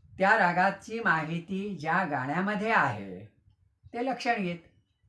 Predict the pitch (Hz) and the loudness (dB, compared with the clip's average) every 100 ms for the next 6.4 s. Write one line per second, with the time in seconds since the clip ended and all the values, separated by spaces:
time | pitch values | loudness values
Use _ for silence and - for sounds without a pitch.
0 | _ _ - 180 196 - 175 160 180 143 | _ _ -10 -2 -2 -2 -6 -2 0 0
1 | - _ _ _ 170 165 170 - 143 117 | -4 _ _ _ 2 2 2 -4 -8 -8
2 | 101 110 101 95 98 - _ _ - - | -8 -8 -8 -12 -14 -20 _ _ -20 -20
3 | - - 131 123 135 120 135 131 123 123 | -20 -14 -12 -10 -10 -10 -8 -8 -8 -12
4 | _ - 143 139 117 151 - 175 151 139 | _ -8 -2 -2 -2 -6 -4 -4 -4 -6
5 | 101 92 101 95 95 92 - _ - - | -12 -12 -14 -14 -14 -16 -20 _ -20 -20
6 | _ - 139 | _ -8 -6